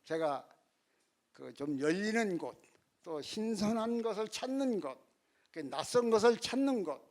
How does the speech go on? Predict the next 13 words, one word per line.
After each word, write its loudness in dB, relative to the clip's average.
이런 2
것들은 0
굉장히 0
처음부터 -4
고민을 4
해왔는데, 2
사실 -8
그 -16
아들 -2
연출을 2
만나서 0
싸우면서 6
작업하면서 0